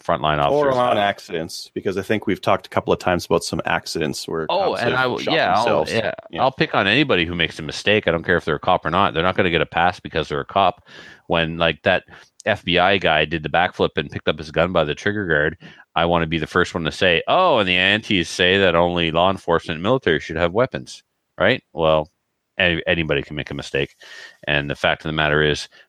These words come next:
Speaker 1: police don't receive nearly enough training.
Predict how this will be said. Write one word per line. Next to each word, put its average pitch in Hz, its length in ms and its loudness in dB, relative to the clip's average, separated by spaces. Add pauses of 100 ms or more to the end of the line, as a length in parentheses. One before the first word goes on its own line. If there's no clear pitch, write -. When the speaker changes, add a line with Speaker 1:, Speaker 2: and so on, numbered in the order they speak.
Speaker 1:
police 85 300 0
don't 80 240 0 (140)
receive 73 560 -2
nearly 78 340 0
enough 71 240 -2
training. 67 460 -4